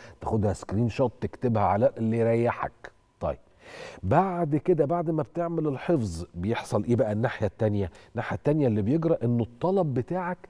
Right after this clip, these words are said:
خلاص بقى موجود الناحية التانية، بقى موجود هناك في الشهر العقاري عند الموظف المسؤول، عند الباحث القانوني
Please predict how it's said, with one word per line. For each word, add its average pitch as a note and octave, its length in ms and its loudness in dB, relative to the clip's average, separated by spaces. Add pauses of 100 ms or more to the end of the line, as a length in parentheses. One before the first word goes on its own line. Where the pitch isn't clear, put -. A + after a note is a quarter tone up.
(100)
خلاص B2+ 500 0
بقى A2+ 200 -2
موجود A2+ 840 4
الناحية A#2+ 320 -6
التانية، - 240 -10 (200)
بقى B2+ 200 0
موجود B2+ 640 4
هناك C3+ 280 -2
في - 60 -16
الشهر D3 320 -4
العقاري C#3 440 2 (260)
عند B2 320 0
الموظف A#2 560 0
المسؤول، A2 540 -4
عند F#2+ 220 -2
الباحث G#2+ 460 -4
القانوني C#3 580 0